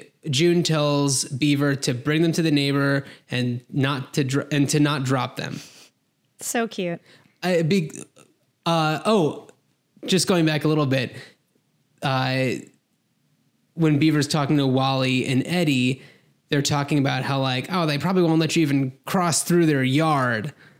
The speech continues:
Speaker 1: 'cause they're, like, planting flowers and stuff." So that was, like, their
Speaker 2: Oh,
Speaker 1: big
Speaker 2: yeah.
Speaker 1: concern, is that they wouldn't be able to, like, skip through the yard.
Speaker 2: Or cut,
Speaker 1: And
Speaker 2: cut.
Speaker 1: Yeah, I don't know.
Speaker 2: Shortcut,
Speaker 1: It's,
Speaker 2: something.
Speaker 1: yeah, it's like, how lazy are you? It's, like, five extra steps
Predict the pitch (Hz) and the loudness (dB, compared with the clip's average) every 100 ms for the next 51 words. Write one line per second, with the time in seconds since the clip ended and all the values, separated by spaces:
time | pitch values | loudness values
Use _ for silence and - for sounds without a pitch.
0 | _ _ _ _ - 151 143 131 127 151 | _ _ _ _ -2 2 2 0 0 -2
1 | 143 143 127 135 135 139 131 127 - 120 | 0 -2 -2 -2 0 0 0 0 -2 -2
2 | 165 196 202 202 294 285 156 - 147 131 | 0 2 2 4 4 4 2 4 2 2
3 | - 135 127 123 135 131 143 151 139 135 | 0 0 0 0 0 0 2 2 2 0
4 | 127 123 - - - - 165 135 - 135 | -2 -4 -10 -10 -4 -2 -2 -2 0 0
5 | 127 123 120 104 101 127 - - - - | 2 0 -2 -4 -6 -10 -12 -20 -12 -4
6 | 214 - 151 - - - 226 220 - - | -4 0 0 2 0 -2 -4 -4 -10 -20
7 | - 185 202 _ _ _ - 160 151 120 | -16 -16 -16 _ _ _ -4 0 0 0
8 | 113 113 - 156 156 123 95 139 - 233 | -4 -8 -10 -4 -2 -2 -4 -4 0 0
9 | 156 247 208 - - 214 156 143 120 - | 2 0 0 -4 -4 0 2 0 -2 -4
10 | 170 160 160 147 139 - - - 156 147 | -2 0 0 0 -4 -8 -14 -6 -2 0
11 | 135 123 117 104 98 - 127 - 123 123 | 2 0 0 -2 -4 -2 -4 -4 -4 -4
12 | 123 127 - 107 - 95 - - | -4 -6 -4 -2 -2 -4 -4 -6